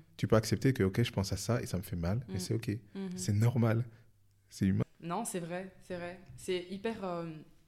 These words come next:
Speaker 2: non, c'est, franchement, je te dis, I'm taking this for myself. Parce que, genre, et,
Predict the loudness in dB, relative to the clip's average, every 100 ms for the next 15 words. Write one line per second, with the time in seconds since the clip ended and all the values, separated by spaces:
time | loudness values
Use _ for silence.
0 | -20 -20 -20 -20 -20 -4 2 2 0 -2
1 | 0 0 0 -2 -2 0 0 2 0 2
2 | -2 0 -2 -2 -4 -6 -8 -8 -8 -8
3 | -8 -8 -6 -6 -6 -12 -20 _ _ _
4 | -6 -4 -4 -6 -18 _ _ _ _ _
5 | _ _ _ _ _ -14